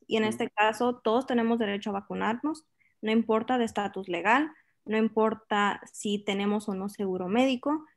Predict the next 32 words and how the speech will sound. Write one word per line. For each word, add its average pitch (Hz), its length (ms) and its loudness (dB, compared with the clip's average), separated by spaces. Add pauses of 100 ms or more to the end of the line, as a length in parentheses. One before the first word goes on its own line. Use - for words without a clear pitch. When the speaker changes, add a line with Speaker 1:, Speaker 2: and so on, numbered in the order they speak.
(180)
Speaker 1:
Claro, 233 500 4
a 208 160 4
aquellos 214 440 2
que 240 120 -4
tienen 220 280 2
seguro 202 320 -4
médico, 247 500 2
tienen 214 240 -2
acceso 202 340 -8
a 196 40 -6
un 190 120 -6
doctor, 247 540 -2 (380)
es 220 200 0
más 220 280 0
fácil 214 400 2
de 214 80 -2
ellos 202 160 -2 (100)
hablar 214 320 2
con 247 160 4
un 240 100 4
doctor 220 320 -4
y 220 60 2
preguntar 202 640 -4
sobre 196 340 -4
su 185 580 -4
historial 180 380 -8
médico, 208 720 -2
alguna 175 380 -4
pregunta 175 400 -12
que - 140 -18
tengan 208 580 -2
sobre 180 500 -6